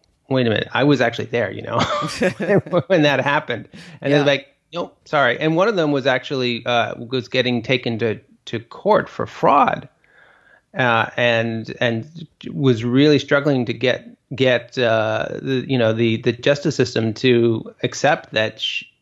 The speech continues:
Speaker 1: she was really their mother. And so, you know, it turned out what it was is that in both cases is that their blood, where you test for D N A, comes from one population of the cells, and,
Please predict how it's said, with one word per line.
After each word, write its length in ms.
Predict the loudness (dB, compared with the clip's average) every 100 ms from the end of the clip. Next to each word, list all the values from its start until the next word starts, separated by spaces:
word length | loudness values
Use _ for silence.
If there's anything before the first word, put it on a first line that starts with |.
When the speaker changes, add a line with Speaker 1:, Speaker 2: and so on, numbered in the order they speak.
| _ -10
Speaker 1:
she 180 | -4 -2
was 240 | -2 0
really 200 | 0 0
their 160 | 2 2
mother. 380 | 2 2 -2 -6 _ _ _ _ _ _ -2
And 220 | 2 2
so, 320 | 4 4 4
you 100 | 0
know, 60 | -4
it 180 | -4 0
turned 200 | 2 4
out 140 | 2
what 120 | 0
it 60 | -2
was 260 | -2 -2 -4
is 140 | -8
that 280 | -6 -6 -10 _ -6
in 60 |
both 200 | 0 0
cases 440 | 2 0 0 -4 -6 -10
is 180 | -10 -2
that 420 | 0 2 0 -6 _ _ _ _ _ _ -14
their 200 | -2 -2
blood, 680 | 0 2 4 4 4 0 -8 _ _ -14
where 160 | -8
you 100 | -8
test 300 | -6 -6 -6
for 80 | -8
D 160 | -4 0
N 60 | 2
A, 440 | 4 2 0 -8 _ _ _ _ _
comes 340 | 0 0 0
from 440 | -2 0 0 -2 -6
one 440 | -4 2 4 4
population 560 | 2 0 0 -4 -4 -6
of 60 | -8
the 80 |
cells, 540 | -6 -2 -2 -2 -6 -14 _
and, 760 | -2 2 2 2 0 -2 -6